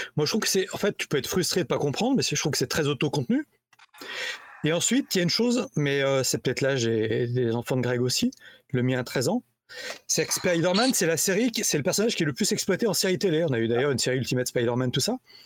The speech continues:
Donc moi, mon fils, depuis qu'il est tout petit, qu'il regarde la télé, il a eu, je sais pas, cinq, six séries Spider-Man. Donc, si tu veux, il est nourri d'un univers Spider-Man, qui est l'univers le plus présent. Donc lui, ça lui parle.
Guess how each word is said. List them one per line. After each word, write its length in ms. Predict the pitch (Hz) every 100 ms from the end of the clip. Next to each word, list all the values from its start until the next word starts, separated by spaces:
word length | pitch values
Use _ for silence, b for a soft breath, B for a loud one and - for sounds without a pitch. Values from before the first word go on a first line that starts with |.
| B B B -
Donc 140 | 139
moi, 100 | 180
mon 140 | 180 151
fils, 200 | 233 180
depuis 260 | 151 175
qu'il 160 | - 147
est 60 | 139
tout 120 | 147
petit, 140 | 175
qu'il 80 | -
regarde 140 | 147
la 80 | 135
télé, 340 | 147 156 262 254
il 100 | 127
a 80 | 127
eu, 120 | 143
je 60 | 165
sais 60 | -
pas, 200 | 151 170
cinq, 280 | - 160 -
six 200 | - 165
séries 260 | 143 135
Spider-Man. 540 | - 139 151 139 135 127 _ _ _ _ B B B B B
Donc, 180 | 135 135
si 60 | -
tu 60 |
veux, 60 | 190
il 100 | 147
est 40 |
nourri 300 | 143 190 233
d'un 140 | 196 170
univers 340 | 170 165 151
Spider-Man, 580 | - 139 131 131 190 247
qui 80 | 143
est 40 |
l'univers 180 | 123 131
le 60 | -
plus 160 | 127
présent. 360 | - 123 226 - _ _ B B B 135
Donc 140 | 127
lui, 80 | 214
ça 120 | 196
lui 120 | 160
parle. 340 | 143 143 120